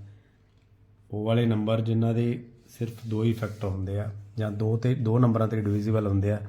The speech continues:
ਇੱਕ ਵਨ ਤੇ ਇੱਕ ਕੀ ਆ, itself। ਤਾਂ ਜਿਹੜਾ ਵੀ ਪਰਫੈਕਟ ਸਕੁਏਅਰ ਆ, ਉਹ ਪ੍ਰਾਈਮ ਫੈਕਟਰ ਦੀ, product of prime factor ਦੇ ਵਿੱਚ ਐਕਸਪ੍ਰੈਸ ਕੀਤਾ ਜਾ ਸਕਦਾ।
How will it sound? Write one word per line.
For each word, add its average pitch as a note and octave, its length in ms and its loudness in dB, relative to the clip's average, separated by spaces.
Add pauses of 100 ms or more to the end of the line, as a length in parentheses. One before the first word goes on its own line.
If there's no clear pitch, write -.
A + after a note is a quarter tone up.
(500)
ਇੱਕ A2+ 200 -4
ਵਨ G#2+ 280 4
ਤੇ A2 180 0
ਇੱਕ G#2 180 -8 (100)
ਕੀ G#2+ 180 -4
ਆ, B2+ 140 -2 (520)
itself। F#2+ 380 -4 (1700)
ਤਾਂ B2+ 100 6
ਜਿਹੜਾ A#2 320 6
ਵੀ D#3 120 8
ਪਰਫੈਕਟ C3+ 440 2
ਸਕੁਏਅਰ A2+ 360 0
ਆ, B2+ 280 2 (100)
ਉਹ C3 460 0 (400)
ਪ੍ਰਾਈਮ B2 300 6
ਫੈਕਟਰ A#2+ 380 -2
ਦੀ, A#2 380 2 (2250)
product B2+ 400 6
of - 100 -2
prime A2+ 320 4
factor A2+ 260 -4
ਦੇ A2 100 0
ਵਿੱਚ G#2+ 200 -4
ਐਕਸਪ੍ਰੈਸ A2+ 520 -6
ਕੀਤਾ G2 280 -8
ਜਾ E2 180 -10
ਸਕਦਾ। - 320 -18